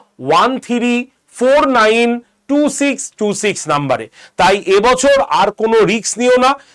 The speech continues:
দু মাস মন দিয়ে পড়াশোনা করো, দাঁতে দাঁত চেপে পড়াশোনা করো, তুমি কিন্তু লাস্ট হাসিটা তোমারই ভাসবে। তাই পুজোতে একটা জামা কাপড় কম হোক, কোনো অসুবিধা নেই, এক হাজার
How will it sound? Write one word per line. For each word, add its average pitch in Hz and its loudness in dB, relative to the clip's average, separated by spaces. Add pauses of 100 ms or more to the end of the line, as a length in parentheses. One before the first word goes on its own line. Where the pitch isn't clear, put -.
(120)
দু 208 -2
মাস 262 2
মন 220 2
দিয়ে 269 2
পড়াশোনা 254 0
করো, 254 0
দাঁতে 180 0
দাঁত 196 0
চেপে 240 0
পড়াশোনা 233 0
করো, 233 0 (380)
তুমি 170 -2
কিন্তু 226 -2 (180)
লাস্ট 135 0
হাসিটা 208 0 (240)
তোমারই 185 0
ভাসবে। 107 -8 (380)
তাই 269 2 (260)
পুজোতে 269 -2
একটা 277 0
জামা 220 0
কাপড় 247 2
কম 226 0
হোক, 190 0
কোনো 220 0
অসুবিধা 233 0
নেই, 151 -2 (220)
এক 165 -4
হাজার 220 0